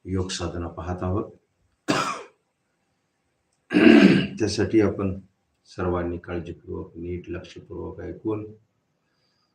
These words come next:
शेअर, लाईक, सबस्क्राईब करावं आणि आपल्या जीवनामध्ये त्याचा अवलंब करून आपण जीवनामध्ये आनंद मिळवावा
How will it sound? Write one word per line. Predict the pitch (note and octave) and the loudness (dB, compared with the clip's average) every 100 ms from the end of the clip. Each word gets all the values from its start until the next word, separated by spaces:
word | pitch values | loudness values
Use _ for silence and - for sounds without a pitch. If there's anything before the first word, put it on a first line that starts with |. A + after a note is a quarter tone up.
| _ _ - | _ _ -14
शेअर, | - G#2 G#2 F#2 | -2 4 6 6
लाईक, | F#2 F2+ F2+ | 4 2 -2
सबस्क्राईब | - F2+ - - F2+ F2+ - | -4 -8 -10 -12 -6 -6 -6
करावं | - F2 F2 G2 G2+ - _ _ _ _ _ _ _ _ _ _ _ _ _ _ _ _ _ _ _ _ _ _ - | -8 -8 -4 -4 -4 -10 _ _ _ _ _ _ _ _ _ _ _ _ _ _ _ _ _ _ _ _ _ _ -8
आणि | G2 G2 | -4 -2
आपल्या | F#2 F#2 F#2 | -2 -2 -4
जीवनामध्ये | F2+ F2 G2+ F#2 F2+ F2 | -2 -4 -2 -2 -4 -6
त्याचा | - F2 F#2 E2+ | -8 -12 -10 -8
अवलंब | F2 G2+ G2+ G2 | -6 -4 -4 -6
करून | - F2 E2+ | -8 -14 -12
आपण | E2 - E2 | -14 -14 -12
जीवनामध्ये | E2+ F2+ F#2+ F2 E2 | -8 -4 -4 -4 -8
आनंद | D#2+ E2+ G2+ G2 | -8 -6 -6 -6
मिळवावा | F2 D#2+ E2+ D#2+ | -8 -10 -12 -16